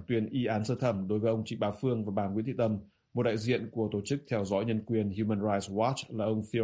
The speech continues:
Robertson ra tuyên bố hôm mười bảy tháng tám, nói rằng cung cách hành xử của chính quyền đối với ông Phương và bà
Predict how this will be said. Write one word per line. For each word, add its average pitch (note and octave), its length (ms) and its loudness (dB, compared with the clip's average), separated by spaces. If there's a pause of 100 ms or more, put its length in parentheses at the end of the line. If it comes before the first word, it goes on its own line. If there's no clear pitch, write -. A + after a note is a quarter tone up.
(120)
Robertson A2 420 0 (360)
ra A2+ 220 0
tuyên A2+ 200 0
bố A2 320 2
hôm A#2 140 0
mười A2 100 2
bảy G#2 120 0
tháng G2+ 120 -2
tám, G2+ 340 2 (400)
nói A#2 140 4
rằng A#2 280 2 (100)
cung A2 160 -2
cách C3 160 0
hành A#2 140 -2
xử A2 300 0
của G#2 120 -2
chính A2+ 180 0
quyền G#2+ 400 0
đối G#2+ 140 2
với A2 100 0
ông A2 160 0 (120)
Phương A2+ 260 2
và A2 100 0
bà G2+ 120 2